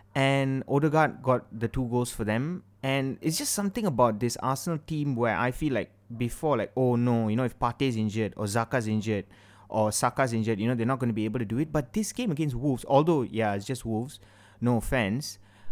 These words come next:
but I watched that game and I really thought that there's something different lah about this Arsenal. They're actually really good and it's becoming a pattern for opponents to sort of,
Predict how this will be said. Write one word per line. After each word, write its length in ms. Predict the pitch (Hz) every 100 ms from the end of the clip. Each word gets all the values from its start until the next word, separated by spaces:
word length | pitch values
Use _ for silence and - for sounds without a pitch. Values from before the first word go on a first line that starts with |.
| -
but 300 | - 131 - - - - -
I 100 | 135
watched 200 | 156 185
that 100 | 135
game 180 | 117 156
and 80 | 143
I 40 | 135
really 300 | 143 190 214
thought 420 | - 190 165 -
that 220 | 113 -
there's 140 | 151 151
something 340 | 185 190 170
different 400 | 123 127 151 98
lah 160 | 113 135
about 220 | 117 113
this 160 | 110 107
Arsenal. 340 | 113 - 147
They're 160 | 117 -
actually 680 | 127 - 175 175 156 - -
really 320 | 123 135 147
good 240 | 131 156
and 140 | 104 127
it's 80 | 120
becoming 360 | 139 165 175
a 60 | 113
pattern 800 | - - 127 - 160 110 95 147 - - - _ - -
for 300 | - - 117
opponents 640 | 117 - 131 131 135 139 -
to 120 | 117
sort 340 | - 135 120
of, 380 | 113 104 98 -